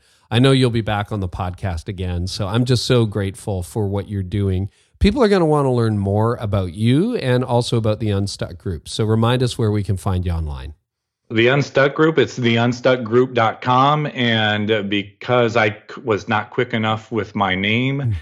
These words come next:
Speaker 2: you have to go to tony morgan live dot com to see the daily articles that we're putting out to help ministry leaders and, uh, other leaders take their next steps.
Speaker 1: Yeah, and I gotta say, I gotta compliment you on your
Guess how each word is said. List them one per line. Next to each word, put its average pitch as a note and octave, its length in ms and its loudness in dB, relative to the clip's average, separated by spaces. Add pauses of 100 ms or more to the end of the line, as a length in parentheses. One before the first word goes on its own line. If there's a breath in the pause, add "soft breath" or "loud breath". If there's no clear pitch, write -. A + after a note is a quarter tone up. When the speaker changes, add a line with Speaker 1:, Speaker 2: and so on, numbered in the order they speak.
(120 loud breath)
Speaker 2:
you G#2 140 -2
have A2+ 140 -2
to A2+ 80 -6
go A2 120 2
to F#2+ 100 2
tony C3 440 -2
morgan A2+ 540 -2
live F#2+ 680 0
dot G2+ 280 -6
com F#2+ 400 -4
to F#2 60 -12
see - 200 -10
the F#2+ 120 -6
daily F#2 400 0
articles F#2 560 -2
that G#2 140 -4
we're F#2+ 120 0
putting F#2+ 320 0
out F#2 300 0
to F#2 160 -2
help G2+ 340 0 (380 loud breath)
ministry A#2 800 2
leaders B2 460 2
and, F2+ 260 -6 (420 loud breath)
uh, A#2 40 -2
other B2 440 2
leaders A#2+ 320 2
take A2+ 220 -4
their G#2+ 100 -10
next G2 220 -10
steps. - 480 -6 (600)
Speaker 1:
Yeah, G2+ 220 -2
and A#2+ 80 0
I D3 60 6
gotta F#3+ 220 4
say, B2 220 -2
I G#2+ 100 -2
gotta C3 180 -2
compliment A#2 560 -4
you G#2+ 140 -4
on G2 180 -4
your F#2+ 160 -8